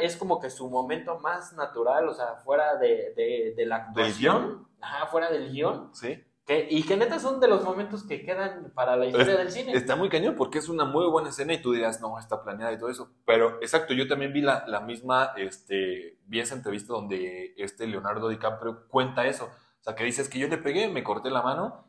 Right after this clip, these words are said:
Speaker 2: y que siguió la, la actuación, y dice que Quentin Tarantino, pues, estaba grabando, digamos así, con el ojo en el lente,
Speaker 1: Ajá.
Speaker 2: y que hasta como que se, se
Speaker 1: Sí, sí,
Speaker 2: quitó
Speaker 1: sí, que,
Speaker 2: así de,
Speaker 1: que le hacía así
Speaker 2: "Eh,
Speaker 1: de, "¿Qué
Speaker 2: ¿neta,
Speaker 1: onda?".
Speaker 2: neta se cortó?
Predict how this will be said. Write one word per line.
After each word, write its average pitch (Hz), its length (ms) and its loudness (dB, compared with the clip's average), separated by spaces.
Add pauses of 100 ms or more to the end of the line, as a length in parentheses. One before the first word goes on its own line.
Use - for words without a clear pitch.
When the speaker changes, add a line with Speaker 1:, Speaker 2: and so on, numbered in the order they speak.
(280)
Speaker 2:
y 113 140 -10
que 110 140 -2
siguió 117 440 2
la, 135 320 6
la 120 100 4
actuación, 131 580 -4 (340)
y 120 140 -2
dice 127 320 0
que - 280 -2
Quentin 123 380 0
Tarantino, 127 560 0
pues, 110 160 -4
estaba 117 400 8
grabando, 110 480 4
digamos 110 340 0
así, - 160 -12
con 117 180 4
el 104 140 4
ojo 117 200 6
en 117 60 -6
el 117 100 -2
lente, 127 280 0
Speaker 1:
Ajá. 165 160 0 (200)
Speaker 2:
y 120 120 -8
que 123 80 4
hasta 113 260 4
como 113 220 0
que 113 100 -4
se, 107 380 -4 (120)
se - 160 6
Speaker 1:
Sí, 180 80 10
sí, - 100 6
Speaker 2:
quitó - 160 8
Speaker 1:
sí, 143 60 12
que, 160 80 12
Speaker 2:
así 147 80 10
de, 139 120 6
Speaker 1:
que 151 60 10
le 160 100 12
hacía - 300 6
así - 160 0
Speaker 2:
"Eh, 123 60 12
Speaker 1:
de, 175 100 10 (100)
"¿Qué 220 240 4
Speaker 2:
¿neta, 160 180 8
Speaker 1:
onda?". - 360 10
Speaker 2:
neta 147 240 0
se - 180 -8
cortó? 151 680 4